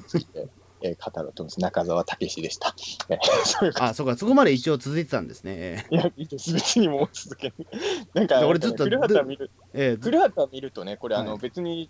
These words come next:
Speaker 1: あの、中学生の時に俺古畑始まったんですけど、あのー、俺ね、古畑の音楽がめちゃくちゃ多分好きなんですよ。
Speaker 2: あ、まあ、そのね、ズンズン、
Speaker 1: あ。
Speaker 2: ズジュン、ズンズンのやつね。ええ。
Speaker 1: うん。まあ、その音楽に限らず全部。
Speaker 2: あ、全部ね。ええ。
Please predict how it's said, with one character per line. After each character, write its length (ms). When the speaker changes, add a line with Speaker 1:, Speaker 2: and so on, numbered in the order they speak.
Speaker 1:
あ 140
の、 260
中 220
学 220
生 140
の 40
時 160
に 80
俺 100
古 160
畑 160
始 200
ま 100
っ 80
た 80
ん 80
で 60
す 100
け 100
ど、 320
あ 220
の 100
ー、 720
俺 160
ね、 100
古 180
畑 220
の 100
音 200
楽 220
が 80
め 120
ち 60
ゃ 60
く 80
ち 60
ゃ 40
多 120
分 120
好 60
き 180
な 80
ん 40
で 80
す 100
よ。 120
Speaker 2:
あ、 180
ま 100
あ、 40
そ 100
の 220
ね、 120
ズ 160
ン 120
ズ 100
ン、 40
Speaker 1:
あ。 40
Speaker 2:
ズ 140
ジ 100
ュ 40
ン、 60
ズ 100
ン 60
ズ 120
ン 40
の 60
や 80
つ 80
ね。 180
え 240
え。 40
Speaker 1:
う 60
ん。 100
ま 160
あ、 80
そ 140
の 80
音 80
楽 160
に 60
限 160
ら 60
ず 100
全 240
部。 240
Speaker 2:
あ、 80
全 160
部 60
ね。 120
え 260
え。 40